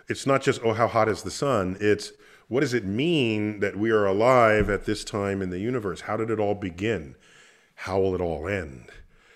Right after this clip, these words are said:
And one thing I just want to leave you with is some of those questions, 'cause it's question-driven, not answer-driven. So some of those questions have nice, tidy answers that are well understood.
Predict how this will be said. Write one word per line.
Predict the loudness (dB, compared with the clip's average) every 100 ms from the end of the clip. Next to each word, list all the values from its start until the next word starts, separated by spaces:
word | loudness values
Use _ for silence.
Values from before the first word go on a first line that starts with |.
| _ -2
And | 2 4 2 0 -2 -6
one | 0 2 2
thing | 2 2 2 -2 -6
I |
just | -8 -4
want | -2
to | -2 -2
leave | -4 0
you | 0
with | 0 -2 -8 -6
is | -2 -2 -2
some | -2 0 2
of |
those | 2 2 -2
questions, | -2 -4 -4 -10 -6
'cause | -2 -2
it's | -2
question-driven, | -2 -2 -2 -4 0 0 0 -6 _ _ _ _
not | -4 -2 -2
answer-driven. | -2 -2 0 -4 -6 -12 -16 -20 -20 -18
So | -2 0
some | 0 0 2
of |
those | 2
questions | 0 -2 -2 -2
have | 0
nice, | 2 2 0
tidy | -2 0 0 0
answers | 0 -2 -4 -12 -10
that | -6 -6
are |
well | -2 0 2
understood. | 0 -4 -4 -2 -2 -6